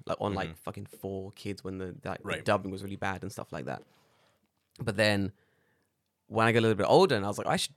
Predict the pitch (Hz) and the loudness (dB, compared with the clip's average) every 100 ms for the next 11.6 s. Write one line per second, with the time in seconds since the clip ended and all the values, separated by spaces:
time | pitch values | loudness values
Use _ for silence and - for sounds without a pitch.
0 | _ - 135 - 127 107 - 98 95 123 | _ -8 -6 0 0 0 -2 -4 -2 -2
1 | 120 85 - 95 85 80 - - 123 156 | -4 -10 -10 -8 -8 -8 -8 -2 0 0
2 | 131 127 123 98 98 92 - 104 123 160 | 0 -2 -2 -4 -4 -6 -4 -4 -2 0
3 | 165 135 120 104 95 92 92 80 101 _ | 0 0 -6 -8 -8 -6 -6 -8 -12 _
4 | _ _ 95 - 95 95 95 - _ _ | _ _ -8 -2 -2 -2 -8 -16 _ _
5 | _ _ _ _ - 117 123 143 85 110 | _ _ _ _ -4 4 4 4 2 0
6 | 110 92 90 - 101 98 110 107 104 - | 0 0 -6 -6 -10 -2 2 2 0 -4
7 | _ _ _ _ _ _ _ - 98 - | _ _ _ _ _ _ _ 0 0 -2
8 | - 95 101 98 - 98 95 90 - 117 | -6 -6 -6 -10 -10 -8 -6 -6 -6 -4
9 | 113 110 107 - 104 110 117 120 135 190 | -4 -4 -4 -2 0 2 0 0 -2 -2
10 | _ _ 95 90 113 104 117 113 98 110 | _ _ -4 2 2 2 -2 -2 -2 -4
11 | 104 110 120 110 104 - | 0 2 2 2 0 -2